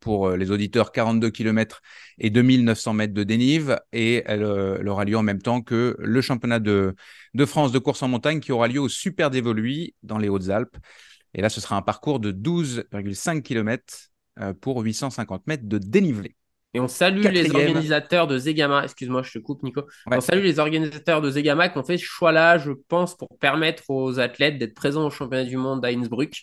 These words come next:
Speaker 2: puisqu'ils ont décalé la course pour, euh, permettre aux coureurs, il y a quatre semaines, donc, de faire les deux. Donc, euh,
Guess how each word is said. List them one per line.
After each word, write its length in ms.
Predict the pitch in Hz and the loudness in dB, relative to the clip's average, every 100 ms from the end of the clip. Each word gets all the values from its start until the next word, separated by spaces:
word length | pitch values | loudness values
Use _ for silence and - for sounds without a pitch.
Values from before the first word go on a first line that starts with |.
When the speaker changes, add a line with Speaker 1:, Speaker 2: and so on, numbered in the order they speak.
| _ _ | _ _
Speaker 2:
puisqu'ils 500 | - - 107 110 107 | -18 -6 -4 -4 -4
ont 60 | |
décalé 340 | 104 127 127 127 | -6 -4 -2 0
la 120 | 117 | -2
course 420 | - 131 - - _ - _ _ - | -2 -4 -6 -20 _ -20 _ _ -6
pour, 180 | 104 | 0
euh, 80 | 107 | 0
permettre 460 | 107 110 117 - 107 | 2 0 0 -4 -6
aux 180 | 110 110 | -6 -6
coureurs, 460 | - 110 120 113 | -2 2 4 2
il 40 | 110 | 0
y 40 | |
a 60 | 107 | -4
quatre 200 | 113 - | -6 -4
semaines, 340 | 117 120 123 | -4 -2 -2
donc, 160 | 117 110 | -4 -6
de 100 | 107 | -4
faire 180 | 120 | -2
les 140 | 123 127 | 0 0
deux. 180 | 147 156 | 2 0
Donc, 240 | 123 - | -2 -2
euh, 120 | 113 | -4